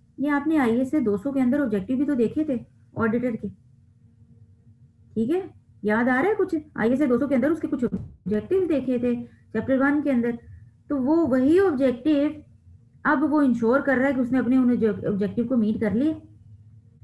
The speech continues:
और in particular थोड़ा डिटेल में अगर आए हम तो फाइनेंशियल स्टेटमेंट वो कह रहा है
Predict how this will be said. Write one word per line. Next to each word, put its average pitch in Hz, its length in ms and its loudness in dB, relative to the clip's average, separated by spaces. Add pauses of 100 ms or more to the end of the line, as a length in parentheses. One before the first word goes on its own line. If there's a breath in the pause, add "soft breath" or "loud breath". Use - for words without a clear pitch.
(420 soft breath)
और 302 100 2
in 320 220 2
particular 294 580 4
थोड़ा 285 180 4
डिटेल 240 480 2
में 339 80 0
अगर 269 200 2
आए 226 200 2
हम 226 300 2
तो 226 100 0
फाइनेंशियल 226 460 0
स्टेटमेंट 233 340 0
वो 240 120 2
कह 214 180 0
रहा 220 120 0
है - 240 -8